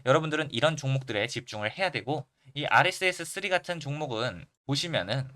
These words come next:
저점부터 고점까지 정말 큰 상승을 진행했고 여기서 쐐기 형태로 나오고 있습니다. 이 쐐기를 상승 돌파하면은 여기까지는 상승을 하고 나서 재차 하락을 하거나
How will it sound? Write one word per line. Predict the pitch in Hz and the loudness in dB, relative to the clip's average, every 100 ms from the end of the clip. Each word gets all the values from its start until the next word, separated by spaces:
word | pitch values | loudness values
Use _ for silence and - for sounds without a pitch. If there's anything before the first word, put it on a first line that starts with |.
| - _ _ | -20 _ _
저점부터 | 110 - 160 156 156 | -6 -4 -4 -4 -6
고점까지 | 147 180 151 151 143 143 | -6 -6 -6 -2 -4 -4
정말 | 120 104 110 | -8 -6 -6
큰 | 160 | -6
상승을 | 160 151 156 139 | -10 -8 -8 -8
진행했고 | 107 107 135 131 170 - | -8 -6 -6 -4 -6 -6
여기서 | 95 98 107 151 - | -8 -6 -2 -2 -4
쐐기 | - 185 196 196 | -6 -4 -4 -8
형태로 | 185 - 135 117 | -10 -8 -4 0
나오고 | 87 98 | 0 -2
있습니다. | - 101 87 87 110 | -8 -8 -6 -6 -6
이 | 117 | -8
쐐기를 | 165 160 156 175 | -6 -4 -4 -4
상승 | 180 170 170 | -6 -12 -10
돌파하면은 | 151 139 139 117 143 220 - _ _ - | -8 -4 -4 -2 -4 -4 -8 _ _ -2
여기까지는 | 131 202 208 196 180 175 | -2 2 4 6 4 -2
상승을 | 208 208 190 | -4 -6 -6
하고 | - 214 202 | -6 -4 -4
나서 | 185 175 | -2 -4
재차 | - - 135 | -6 -8 -4
하락을 | 165 160 147 | -2 0 0
하거나 | 165 143 151 | -2 0 -2